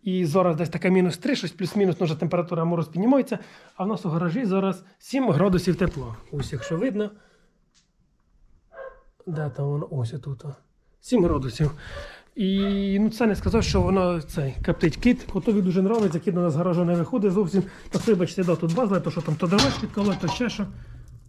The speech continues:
О, все. Так нічого ще не спіли доробити. Ну, коротше, ці святки, оце такі підшипники ставимо, Кінекс. Всі вони там стоять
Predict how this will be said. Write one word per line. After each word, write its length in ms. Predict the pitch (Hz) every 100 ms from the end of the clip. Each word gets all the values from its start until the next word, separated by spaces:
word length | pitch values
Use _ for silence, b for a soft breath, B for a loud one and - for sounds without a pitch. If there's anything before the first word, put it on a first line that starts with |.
| -
О, 100 | 185 147 131
все. 260 | - 185 160 - - - - - - - - - -
Так 180 | 208 214
нічого 240 | 190 202
ще 180 | - 196
не 100 | 190
спіли 220 | - 190
доробити. 340 | 175 190 180
Ну, 80 | 269
коротше, 420 | 277 214 208 208 165 - -
ці 120 | 208
святки, 420 | - 185 - 254 B B B _
оце 220 | 185 190
такі 200 | 156 147
підшипники 640 | 156 214 - 269 240 220 220
ставимо, 500 | - 202 185 180 156 -
Кінекс. 500 | - 196 175 - - B B B B B B
Всі 240 | - - 196
вони 200 | 180 165
там 200 | 175 156
стоять 480 | - 170 175 160